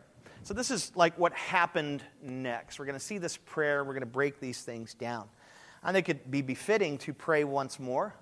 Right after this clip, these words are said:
before we dive into God's Word. Um, Father, we again, uh, come to you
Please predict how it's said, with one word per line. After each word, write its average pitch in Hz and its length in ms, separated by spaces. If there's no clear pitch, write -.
before 131 380
we 117 280
dive 120 260
into 120 180
God's 110 340
Word. 107 240
Um, 120 160
Father, 160 400
we 131 240
again, 127 500
uh, 110 220
come 156 280
to 127 60
you 113 260